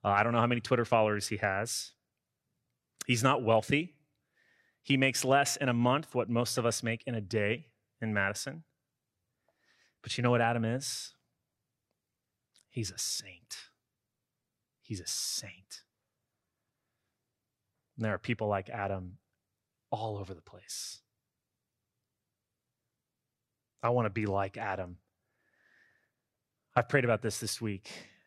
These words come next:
and sometimes I'll be thinking about something really stupid or worrying about something stupid for the church, you know, like a music stand or, like, our website or Instagram or something dumb.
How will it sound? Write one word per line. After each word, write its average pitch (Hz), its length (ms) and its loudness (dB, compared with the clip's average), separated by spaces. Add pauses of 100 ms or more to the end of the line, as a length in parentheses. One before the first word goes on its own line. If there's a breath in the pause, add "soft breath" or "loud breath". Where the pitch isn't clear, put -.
(140 loud breath)
and 110 340 -2 (300)
sometimes 120 540 0
I'll 113 120 6
be 110 280 0
thinking 120 340 -2
about 107 200 2
something 113 300 -2
really 107 180 0
stupid 113 440 0
or 104 100 2
worrying 101 320 0
about 107 180 0
something 104 300 -4
stupid 104 380 -6
for 104 120 -6
the 95 80 -10
church, - 480 -6
you 104 80 -4
know, 98 160 -2
like 90 200 -2 (1000 soft breath)
a 98 100 -2 (500)
music 113 380 2
stand 104 500 4
or, 98 120 4
like, 95 300 2
our 98 160 4
website 98 580 4
or 95 120 0
Instagram 101 600 0
or 95 80 0
something 127 400 0
dumb. 82 360 -2